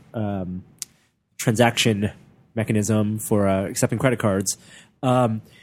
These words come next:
but I think they wanna really get into the PayPal territory. When, when, when people send money to each other right now, they don't do Western Union anymore. They do PayPal.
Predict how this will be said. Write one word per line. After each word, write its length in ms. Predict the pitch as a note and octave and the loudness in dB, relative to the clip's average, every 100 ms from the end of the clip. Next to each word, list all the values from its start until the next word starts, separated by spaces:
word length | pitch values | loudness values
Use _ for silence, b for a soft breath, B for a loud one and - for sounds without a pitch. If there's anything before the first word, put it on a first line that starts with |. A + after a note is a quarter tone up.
| b | b
but 300 | A2 D3 D#3 - | 0 2 2 0
I 80 | C3 | 0
think 140 | B2+ | 4
they 80 | C3 | 4
wanna 180 | B2+ B2 | 6 6
really 200 | B2 A2+ | 4 4
get 100 | A#2+ | 2
into 180 | G#2+ | 0
the 60 | A2+ | -2
PayPal 340 | - G#2+ F2+ | 2 2 2
territory. 500 | F2+ G#2 F3 E2 D#2 - | -2 -4 -4 -6 -8 -10
When, 240 | A2 A2 - - | -4 -2 -4 0
when, 320 | C3+ C3 B2+ | 2 2 2
when 220 | C3 B2 B B B | 2 2 B B B
people 260 | - E3 E3 | 0 4 4
send 240 | - C#3+ | 4 4
money 180 | C3 B2 | 4 4
to 160 | A2+ A2 | 2 0
each 140 | - | 2
other 240 | A2 G#2 F#2 - - _ _ | 2 2 -2 -10 -18 _ _
right 120 | G#2+ | 0
now, 440 | A2 A#2+ G2+ F#2+ E2+ - - | 4 6 6 0 -4 -14 -8
they 260 | G#2+ G2+ G2 | -2 0 0
don't 220 | F#2 G2+ | 0 -2
do 100 | G#2+ | 0
Western 300 | G#2 G2+ A2 | 0 0 2
Union 240 | C#3 F#3+ G2+ | 4 4 2
anymore. 300 | F#2 F#2 G2 | 0 -4 -4
They 120 | G2 | -4
do 80 | G2 | -2
PayPal. 400 | C3+ B2+ E2 | 0 0 0